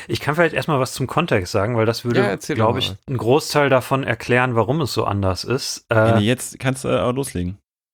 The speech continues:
Speaker 1: Die Staffel kommt Ende zweitausenddreizehn raus. Damit
Speaker 2: Mhm.
Speaker 1: beenden wir auch das Jahr in Dans Karriere. Ähm, die erste Staffel hatte großen Erfolg, also für Sky Arts.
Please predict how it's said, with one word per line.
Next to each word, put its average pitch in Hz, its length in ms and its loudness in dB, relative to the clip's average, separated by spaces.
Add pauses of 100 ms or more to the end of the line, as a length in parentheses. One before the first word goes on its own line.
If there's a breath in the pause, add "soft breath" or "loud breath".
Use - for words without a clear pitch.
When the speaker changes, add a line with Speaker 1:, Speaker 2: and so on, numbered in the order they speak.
Speaker 1:
Die 127 200 2
Staffel 151 760 2 (140)
kommt 131 400 -2
Ende 139 260 -2
zweitausenddreizehn 113 840 0
raus. 92 360 -2
Damit 113 280 2
Speaker 2:
Mhm. 87 40 -8
Speaker 1:
beenden 120 380 0
wir 113 120 2
auch 98 100 -4
das - 320 -2
Jahr 95 300 2
in 107 360 -2
Dans 101 300 -2
Karriere. 95 640 0 (840)
Ähm, 117 680 2
die - 140 -4
erste 135 260 -2
Staffel 135 380 0
hatte 127 680 0
großen 139 640 2
Erfolg, 127 640 -2
also 110 220 0
für 117 360 0
Sky 113 380 0
Arts. 120 500 -2